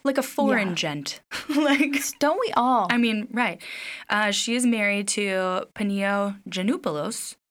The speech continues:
Speaker 1: I probably got that wrong, but he's a Greek-American writer and book editor. She also loves, like, a thinker. She loves a
Speaker 2: Yeah.
Speaker 1: foreign thinker.
Speaker 2: She loves a thinker. Also,
Speaker 1: Mm-hmm.
Speaker 2: some of the work she did, she did some Broadway stuff,
Speaker 1: Mm-hmm.
Speaker 2: and she can sing. She put out her own jazz album. Now,
Speaker 1: Yeah.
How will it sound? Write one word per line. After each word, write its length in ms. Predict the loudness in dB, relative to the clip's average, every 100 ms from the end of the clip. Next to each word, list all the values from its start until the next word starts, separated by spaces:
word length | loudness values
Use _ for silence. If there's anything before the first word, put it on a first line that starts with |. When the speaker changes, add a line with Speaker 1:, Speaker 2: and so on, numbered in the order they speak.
| _ _ -12
Speaker 1:
I 40 |
probably 300 | -4 0 0
got 160 | -2 -4
that 140 | -4
wrong, 240 | -2 -4 -4 -10 -4
but 120 | 0
he's 80 | 2
a 60 | 2
Greek-American 600 | 0 2 2 2 0 0
writer 320 | 0 2 2
and 220 | 0 -2
book 180 | -4 -4
editor. 340 | -4 -2 -2 -2
She 140 | -4
also 220 | -4 -4
loves, 240 | -4 -4 -6
like, 140 | -6
a 40 |
thinker. 440 | -6 -4 -4 -6 -12 _ _ _ _ _ -12
She 120 | -4
loves 160 | -2 0
a 40 |
Speaker 2:
Yeah. 40 | -2
Speaker 1:
foreign 400 | -4 -2 -4 -4
thinker. 300 | -8 -6 -4
Speaker 2:
She 60 |
loves 120 | -2
a 60 | -2
thinker. 440 | 0 0 0 -2 0
Also, 300 | 2 4 4 4
Speaker 1:
Mm-hmm. 80 | 2
Speaker 2:
some 220 | 2 2
of 100 | 2
the 80 | 2
work 320 | 2 0 -2
she 180 | -2 0
did, 240 | 0 -2 -6 -10
she 160 | -4 0
did 140 | 0
some 120 | 0
Broadway 380 | 2 4 4 2
stuff, 400 | 2 0 0 -2
Speaker 1:
Mm-hmm. 300 | -2 0 -2 -4 -6 0
Speaker 2:
and 120 | 2
she 160 | 2
can 340 | 0 2 2 2
sing. 300 | 2 2 2
She 180 | 0 -2
put 180 | 2 4
out 160 | 4
her 200 | 2 0 0
own 400 | 0 4 4 4
jazz 380 | 2 2 2 0
album. 480 | 0 0 0 0 0
Now, 220 | 2
Speaker 1:
Yeah. 80 | 2